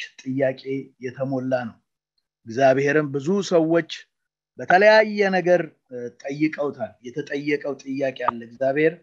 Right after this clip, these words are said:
መልስ ስለማይሰጥ ሳይሆን በብዙ መንገድ እንደተጠየቀ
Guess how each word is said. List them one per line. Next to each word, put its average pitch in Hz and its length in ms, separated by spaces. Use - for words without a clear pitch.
መልስ 143 380
ስለማይሰጥ 143 680
ሳይሆን 170 380
በብዙ 135 320
መንገድ 139 480
እንደተጠየቀ 123 760